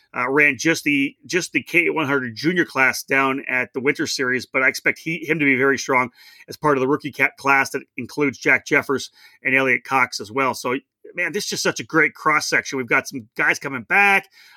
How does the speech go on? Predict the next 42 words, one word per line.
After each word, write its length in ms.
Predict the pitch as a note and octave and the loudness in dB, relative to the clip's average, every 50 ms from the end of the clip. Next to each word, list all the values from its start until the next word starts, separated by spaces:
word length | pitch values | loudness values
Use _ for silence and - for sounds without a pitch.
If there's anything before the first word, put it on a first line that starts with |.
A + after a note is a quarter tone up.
| - | -8
other 180 | C#3 D3+ D#3 D#3+ | -4 0 0 2
guys 200 | D3 D3+ C#3+ - | 2 2 0 0
coming 240 | - D3 C#3+ C#3+ C3+ | -4 -4 -4 -2 -2
into 120 | C3+ B2+ | -2 -2
their 120 | A#2+ A#2 G#2+ | -4 -6 -10
prime, 460 | _ - F#3 F#3+ G3 G3 G3 G3 F3+ | _ -2 0 2 4 4 4 4 2
a 40 | - | -2
couple 300 | - D#3+ C#3 C3+ A2+ A2 | -4 -6 -6 -4 -10 -12
of 80 | F#2+ G2+ _ _ _ _ _ _ _ _ | -14 -18 _ _ _ _ _ _ _ _
kids 260 | - - F#3+ F3 B2+ | 0 0 0 0 2
coming 220 | - F3 D#3 D#3+ D#3+ | -4 -6 -4 -2 -4
up 140 | E3 - | -4 -4
from 140 | - C3 B2+ | -6 -6 -2
mini 220 | C#3+ D#3 D#3 D#3 C#3 | -2 0 0 0 -2
to 100 | C3 A2 | -2 -4
junior. 500 | G#2 A#2+ D3+ F#3 G3 G3 G3 G3 G3 - - - - - _ _ _ _ _ _ | -2 -2 0 0 0 0 0 -2 -2 -4 -10 -20 -20 -20 _ _ _ _ _ _
That 180 | D3+ D#3 G#3 G3+ | 0 0 2 4
makes 240 | A3 G3 - - | 2 2 2 0
it 60 | F#3 D#3 | -6 -4
exciting. 340 | - - - E3 D3 C3 | -4 0 2 2 2 2
That's 180 | C3 C#3+ C#3+ - | 0 -2 -2 -2
one 140 | D#3 E3+ E3+ | -4 -2 0
of 80 | E3 | 0
the 40 | C#3 | 0
things 140 | D#3 C#3+ B2 | 0 2 2
every 240 | D3+ D3+ C#3+ D3+ C#3+ | 0 2 2 0 2
year 160 | D3+ D#3 D3+ C3 | 2 2 2 2
that 100 | C3 - - _ | 0 -6 -10 _
makes 300 | D3 C3+ C#3+ - - - | -2 0 0 0 2 0
it 40 | C#3+ | 0
exciting 360 | - - - D3 C#3+ C3+ B2+ | 0 0 2 2 2 2 2
to 80 | B2+ | 0
watch 340 | A#2+ C#3 C#3 C#3+ - - - - - | 2 2 2 2 0 -6 -10 -12 -14
which, 420 | A#2+ B2+ C#3+ E3 D#3+ - - - _ _ | -10 -2 -2 -2 -2 -2 -10 -16 _ _
where 280 | - D3 D#3 E3+ F3+ F3+ | -6 0 2 2 2 2
kids 320 | - - F3+ E3+ C#3+ B2 | 0 0 0 0 0 2
are 200 | D#3+ D#3 D#3 D3+ | 2 4 4 4
on 40 | D3 | 2
their 100 | C#3+ C3+ | 0 -2
development 500 | B2 C3 A#2+ C#3+ C#3+ D3+ D3 C3 A#2+ A#2+ | -6 -2 2 2 2 2 0 -4 -6 -4
ladder, 240 | A#2 A2+ A2 G#2 G#2 | -4 -2 -2 -2 -2
right? 220 | A2 A2+ C#3+ D#3+ | 2 2 2 0